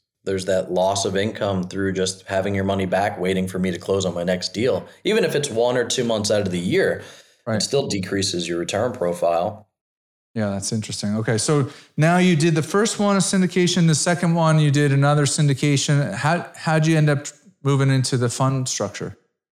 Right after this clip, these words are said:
Speaker 1: So we actually did eight deals
Speaker 2: Eight
Speaker 1: through
Speaker 2: deals.
Speaker 1: syndication.
Speaker 2: Wow.
Speaker 1: And in these syndication models, you get a deal under contract. You work really, really hard to go find a deal, right?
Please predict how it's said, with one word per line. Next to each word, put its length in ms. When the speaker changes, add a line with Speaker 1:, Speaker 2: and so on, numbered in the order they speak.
Speaker 1:
So 140
we 140
actually 340
did 300
eight 260
deals 720
Speaker 2:
Eight 240
Speaker 1:
through 140
Speaker 2:
deals. 380
Speaker 1:
syndication. 480
Speaker 2:
Wow. 360
Speaker 1:
And 540
in 140
these 220
syndication 520
models, 600
you 120
get 160
a 40
deal 320
under 160
contract. 380
You 80
work 240
really, 200
really 240
hard 200
to 80
go 100
find 240
a 60
deal, 320
right? 200